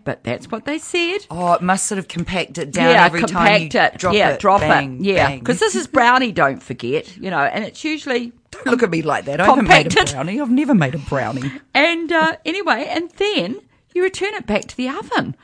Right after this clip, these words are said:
Speaker 1: for
Speaker 2: Oh.
Speaker 1: five or ten minutes more. So don't, when you take it out, "Oh, that's it, turn the oven off." But return to the oven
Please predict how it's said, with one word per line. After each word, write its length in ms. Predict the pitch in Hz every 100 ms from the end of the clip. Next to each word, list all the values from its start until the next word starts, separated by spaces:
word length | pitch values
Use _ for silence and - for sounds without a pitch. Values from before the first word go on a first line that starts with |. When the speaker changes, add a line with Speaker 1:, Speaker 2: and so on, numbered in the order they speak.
| - _
Speaker 1:
for 140 | 220
Speaker 2:
Oh. 120 | 285
Speaker 1:
five 280 | 269 269 269
or 80 | 247
ten 300 | - 277 233
minutes 320 | 220 - -
more. 220 | 233 254
So 200 | 165 202 180
don't, 280 | 302 349 -
when 120 | 262
you 80 | 240
take 200 | 277 240
it 60 |
out, 200 | 185 185 -
"Oh, 220 | 349 311
that's 260 | 285 - -
it, 200 | 285 -
turn 220 | 330 294
the 80 | 214
oven 180 | 196 160
off." 280 | 165 233 - - - -
But 260 | 196 - _ _ _ -
return 400 | 202 202 254 254
to 80 | 254
the 160 | 226 156
oven 400 | 170 165 170